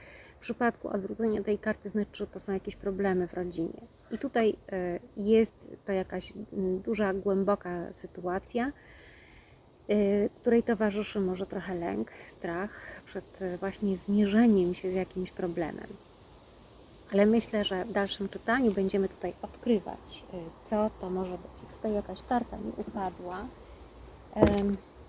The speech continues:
i to jest też znak. Właśnie upadła karta, która się jako pierwsza chce pokazać. E, to jest, e, pięć, e, mieczy, m, które oznacza, e,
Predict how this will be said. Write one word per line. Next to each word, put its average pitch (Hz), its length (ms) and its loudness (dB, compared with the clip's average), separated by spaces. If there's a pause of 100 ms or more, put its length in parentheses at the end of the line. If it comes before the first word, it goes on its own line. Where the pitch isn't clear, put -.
(100)
i 220 60 -10
to 220 100 -2
jest 208 360 0
też - 440 -2
znak. 190 600 0
Właśnie 190 300 -4 (340)
upadła 185 440 -2
karta, 220 360 -4
która 196 300 -6
się - 140 -4 (500)
jako 208 260 2
pierwsza 226 440 0
chce - 200 -10
pokazać. - 640 -14 (840)
E, 220 280 6
to - 160 2
jest, 277 400 2
e, 196 320 4
pięć, 208 720 2
e, 180 1200 -4
mieczy, 190 560 -2 (200)
m, 190 220 -2
które 190 640 -4 (1300)
oznacza, 240 840 4
e, - 40 -4